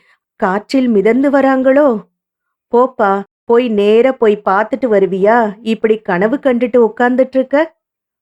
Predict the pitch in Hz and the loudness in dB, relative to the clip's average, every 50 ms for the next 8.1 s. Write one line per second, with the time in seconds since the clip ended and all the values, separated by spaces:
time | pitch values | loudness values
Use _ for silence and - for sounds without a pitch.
0 | _ _ - 208 214 220 220 233 247 233 202 196 185 - _ - 208 269 294 277 | _ _ -4 -2 0 2 2 2 2 2 0 0 -2 -6 _ -6 -4 -4 -4 -2
1 | - 311 285 - - - 220 175 - 196 196 208 208 214 214 202 247 285 262 214 | -2 -4 -4 -4 -4 -4 -6 -4 -2 0 0 0 2 0 0 0 0 0 -2 -2
2 | 247 269 _ _ - 208 208 214 - - 320 320 320 254 233 214 208 208 202 - | -4 -8 _ _ -6 -6 -6 -4 -4 -2 0 0 0 0 0 0 0 0 -2 -2
3 | - 233 233 285 277 - 294 240 208 190 185 190 196 202 202 196 175 202 196 190 | 0 0 0 0 0 -2 -4 -2 -2 -2 0 0 0 0 -2 -2 -2 0 0 0
4 | 185 180 - _ _ _ _ _ - 185 185 185 185 202 240 254 233 208 254 - | -2 -4 -8 _ _ _ _ _ -4 -2 -2 0 0 0 0 0 0 0 -2 -6
5 | _ _ _ _ _ - 226 214 220 233 262 - _ 254 247 226 226 214 202 190 | _ _ _ _ _ -4 -2 0 0 -2 -4 -2 _ 0 0 0 0 -2 -2 -2
6 | 208 214 226 220 226 226 226 226 220 226 285 320 - _ _ - 196 202 - _ | 0 2 2 0 0 0 0 0 0 -2 -4 -4 -6 _ _ -6 -6 -6 -6 _
7 | - 302 302 277 220 226 214 202 202 - 208 202 202 202 208 208 202 196 190 190 | -2 0 0 0 0 0 -2 -4 -4 -4 -2 -2 -2 0 0 0 0 0 0 -2
8 | 196 196 | -2 -4